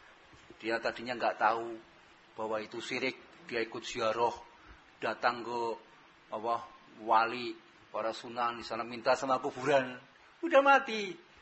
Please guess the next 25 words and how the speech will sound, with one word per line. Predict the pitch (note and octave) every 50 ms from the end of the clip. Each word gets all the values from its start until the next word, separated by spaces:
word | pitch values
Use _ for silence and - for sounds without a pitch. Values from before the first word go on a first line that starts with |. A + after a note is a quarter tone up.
| - - -
minta | G#3+ G#3+ G3 G#3 F#3
dilus-lus | - E3+ D#3 E3 E3 - F#3 F3
kuburannya | - F3+ E3+ - D3+ D#3+ D#3 C#3+ D3 D3 C#3+ C3+ A#2+
itu. | - G#2 G2 - - - _ - - - - - - - - - - A2
Ya, | G#2 G#2 G#2 G#2 G#2 - - - - - _ _ - -
artinya | - - A#2+ A#2+ B2 A#2+ A#2+ A2+ A2 -
semacam | - - C3 B2+ - - A#2+ A2+ A2+
itu, | - B2+ C#3
"Oh, | - - - -
itu | F3 E3+ G#3
syirik | F3+ - A3+ A3 G3+ F3+
ternyata." | - F#3 F3 F3 E3+ E3+ D#3 C3 A#2+ - - - - - - - - _ - _
Iya, | E3 E3+ D3 C#3
itu | - F3+
syirik. | E3+ A3 G3+ F3 E3+ E3+ - - - - - - - -
Kemudian | A#2+ A#2 - C#3 C3 B2+ A2+ -
dia | C#3
langsung | C3 A#2+ G#2+ G2+ - B2+ A2
bertobat. | A2+ G#2+ A2 G2 F2+ G#2+ G2+ - -
Yang | - A#2+ A#2+ - A2+
demikian | A2+ A2+ A2 C3+ C3 C3 C3 - - - - - -
tidak | B2 A#2 B2 G#2+ G#2+
menjadikan | G2+ A2 G2+ - G#2+ G#2+
dia | F#2+ F#2 G2
kufur. | F2 - F2 - - F2